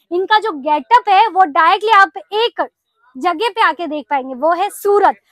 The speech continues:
सूरत में केसरिया textile company आप आइए और यहाँ पे आप और भी girlish लहंगास के अंदर अगर आपको crush pattern की वैरायटी चाहिए तो ये आप देखिए,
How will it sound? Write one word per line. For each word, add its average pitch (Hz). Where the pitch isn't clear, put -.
सूरत 508
में 523
केसरिया 453
textile 403
company 359
आप 392
आइए 359
और 330
यहाँ 349
पे 440
आप 415
और 330
भी 381
girlish 330
लहंगास 381
के 415
अंदर 370
अगर 349
आपको 381
crush 392
pattern 440
की 427
वैरायटी 370
चाहिए 381
तो 359
ये 269
आप 320
देखिए, 302